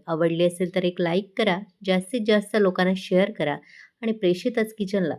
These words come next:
अजूनही सबस्क्राईब केलं नसेल तर लगेचच सबस्क्राईब करा. सोबतच नोटिफिकेशनचं ऑलचं बटन दाबा, जेणेकरून माझ्या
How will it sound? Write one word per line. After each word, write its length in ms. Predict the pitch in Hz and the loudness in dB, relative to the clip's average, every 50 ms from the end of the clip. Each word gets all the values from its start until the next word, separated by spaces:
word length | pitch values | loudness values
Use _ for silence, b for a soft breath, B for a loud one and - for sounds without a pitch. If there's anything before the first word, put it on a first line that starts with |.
| - - | -6 -6
अजूनही 460 | 180 180 - 240 240 254 240 247 240 | -4 -2 2 2 4 4 4 2 0
सबस्क्राईब 500 | 240 - 202 202 - - - 185 185 180 180 - | -2 -2 -4 -4 -4 -4 0 0 0 0 -2 -4
केलं 220 | 180 165 165 170 | -4 -2 -2 -2
नसेल 380 | 185 196 190 - 175 156 156 - | -2 -4 -4 -2 -4 -4 -2 -2
तर 60 | 185 185 | -2 0
लगेचच 760 | 180 170 160 151 151 180 202 196 196 - 127 160 185 185 - | 0 0 -2 0 0 2 2 2 0 -2 -4 -4 -4 -4 -6
सबस्क्राईब 460 | 180 - - - - 147 147 147 147 147 - | -6 -6 -6 -8 -6 -4 -2 -2 -4 -6 -6
करा. 180 | 147 135 131 123 b b b b b b | -8 -8 -8 -8 b b b b b b
सोबतच 460 | - - 185 160 170 170 170 180 175 180 | -2 0 0 2 2 0 0 0 0 0
नोटिफिकेशनचं 960 | 185 175 165 165 - 180 180 - 180 180 165 165 160 - 175 165 165 - - - - - | 0 0 0 -2 -2 -4 -2 -2 -4 -4 -4 -6 -4 -4 -4 -4 -4 -6 -8 -10 -8 -2
ऑलचं 480 | 165 196 220 226 240 226 - 269 247 | 2 2 2 2 2 0 2 2 2
बटन 260 | 240 233 233 233 226 | 4 2 2 2 4
दाबा, 260 | 226 226 208 165 165 170 | 4 2 2 0 -2 -2
जेणेकरून 520 | 160 165 170 160 156 151 - 165 165 156 | 0 2 2 2 2 0 -4 -4 -6 -4
माझ्या 240 | 156 151 151 151 - | -4 -6 -6 -6 -6